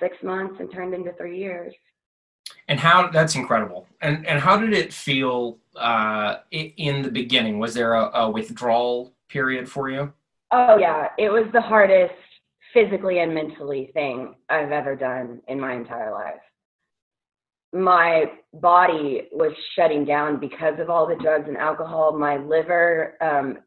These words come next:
Speaker 1: and kidneys were failing. I had chronic pancreatitis. And, um, they to-, doctors told me that I didn't have a shot in the world.
Speaker 2: Whoa.
Speaker 1: They told my mom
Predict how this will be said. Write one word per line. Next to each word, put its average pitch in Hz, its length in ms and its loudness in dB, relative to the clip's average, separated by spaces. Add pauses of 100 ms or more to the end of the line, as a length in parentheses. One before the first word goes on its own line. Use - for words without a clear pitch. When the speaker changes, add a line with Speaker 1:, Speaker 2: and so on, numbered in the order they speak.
(220)
Speaker 1:
and 151 260 -2
kidneys 170 440 -4
were 156 180 -8
failing. 156 420 -2
I 151 120 -2
had 147 340 -2 (120)
chronic 160 360 -4
pancreatitis. 143 880 -4 (1000)
And, 156 540 -2 (300)
um, 131 560 -2 (1000)
they 170 460 4 (600)
to-, 202 280 4
doctors 196 380 4 (100)
told 165 280 2
me 131 340 -6
that 151 140 4
I 143 120 0
didn't 143 280 -2
have 131 140 -6
a 127 40 -12 (100)
shot 120 380 -2
in 139 100 -6
the 127 100 -4
world. 120 400 -6 (380)
Speaker 2:
Whoa. - 120 -6
Speaker 1:
They 151 320 -2
told 160 120 -6
my 143 120 -4
mom 175 500 4